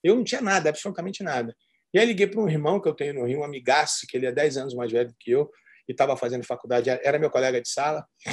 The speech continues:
já tinha naquela época, já tinha, né, já era, já tinha, já era servidor público, já tinha imóvel, carro, a esposa era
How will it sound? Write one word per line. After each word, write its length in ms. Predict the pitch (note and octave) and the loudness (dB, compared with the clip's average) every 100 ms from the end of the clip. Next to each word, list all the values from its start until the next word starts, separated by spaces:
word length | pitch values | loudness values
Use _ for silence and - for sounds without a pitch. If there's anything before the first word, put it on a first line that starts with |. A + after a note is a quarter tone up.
| - - _ _ _ _ _ _ _ _ - | -10 -12 _ _ _ _ _ _ _ _ 0
já 280 | C#3 C3+ | 2 2
tinha 340 | B2 - B2 C3 | -2 -4 -2 -2
naquela 320 | A2 A#2 G#2+ | -4 -6 -4
época, 320 | A2 B2 - | -4 -4 -6
já 140 | G#2 G#2 | -6 -6
tinha, 320 | - B2 A2 | -4 -6 -6
né, 200 | A#2+ G#2 | -6 -6
já 160 | G#2+ | -4
era, 380 | G2+ B2+ A#2 G2 - _ _ _ | -4 -2 -2 -4 -12 _ _ _
já 120 | A#2 G#2+ | -2 -2
tinha, 460 | - C3 A#2 G2+ | -4 -4 -4 -4
já 120 | G#2+ A2 | -2 -2
era 160 | C3 | -2
servidor 440 | - A#2 G#2+ A#2 - | -2 -4 -2 -4 -4
público, 680 | G#2+ C3+ A#2+ - G2+ F#2+ | -2 2 0 0 -6 -6
já 140 | G2 G2 | -6 -8
tinha 500 | - B2+ B2 G#2+ G2+ A2+ | -8 -8 -6 -6 -8 -8
imóvel, 840 | A2+ G#2 A#2 C#3 A#2+ G2+ G2 F#2 | -6 -2 0 2 2 0 -6 -6
carro, 500 | - A2+ C#3+ C3 G2+ | -2 2 4 2 0
a 20 | G#2 | -6
esposa 500 | - A#2 C#3 A#2 A2+ | -6 -2 0 0 -2
era 340 | B2 A#2 | -2 -2